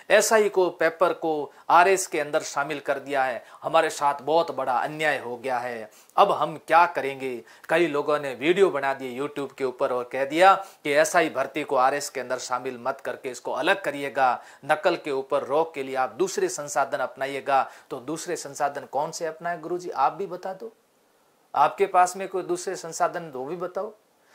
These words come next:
भ्रष्टों के अड्डे बैठे हैं, स्कूल से पेपर आउट हो रहे हैं, टीचर पेपर आउट करवा रहे हैं, सिक्योरिटी गार्ड पेपर आउट करवा रहे हैं, शर्म और इंसानियत मर चुकी है।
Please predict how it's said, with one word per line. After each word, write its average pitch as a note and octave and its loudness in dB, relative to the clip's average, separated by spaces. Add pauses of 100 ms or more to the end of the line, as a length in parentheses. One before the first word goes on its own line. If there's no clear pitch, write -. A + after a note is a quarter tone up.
(180)
भ्रष्टों E3 2
के A3 2
अड्डे B3+ 0
बैठे G3 0
हैं, A#2 -8 (480)
स्कूल B3 4
से A3 6
पेपर D#3 2
आउट C#3+ 4
हो B2 0
रहे B2+ -4
हैं, B2 -12 (320)
टीचर C4 2
पेपर F#3 4
आउट F#3 4
करवा C#3+ 2
रहे D3 0
हैं, B2 -8 (400)
सिक्योरिटी A#3+ 0
गार्ड B3 8
पेपर G#3+ 4
आउट E3+ 4
करवा D#3 2
रहे D#3 0
हैं, C3+ -6 (280)
शर्म B3 2
और F#3 2
इंसानियत A3 2
मर D#3+ 4
चुकी G3+ -4
है। C#3 -6